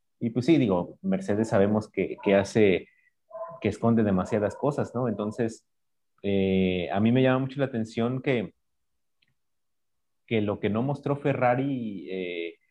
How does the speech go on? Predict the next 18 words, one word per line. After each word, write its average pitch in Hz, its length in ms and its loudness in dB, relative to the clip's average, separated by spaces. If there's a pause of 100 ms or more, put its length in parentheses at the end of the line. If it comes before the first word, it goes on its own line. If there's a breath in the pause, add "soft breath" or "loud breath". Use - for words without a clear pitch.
(240)
sabemos 107 460 2
que 101 260 2
su, 95 340 -6
su, 90 580 0 (120)
su 95 260 4
debilidad 95 500 6
estuvo 113 360 6
la 107 140 6
temporada 98 340 0
pasada 107 360 -2
en, 101 280 -6
en, 87 100 -20 (360)
en 87 120 -10
la 87 80 0
unidad 95 220 6
de 98 60 8
potencia, 113 420 0
entonces 107 520 0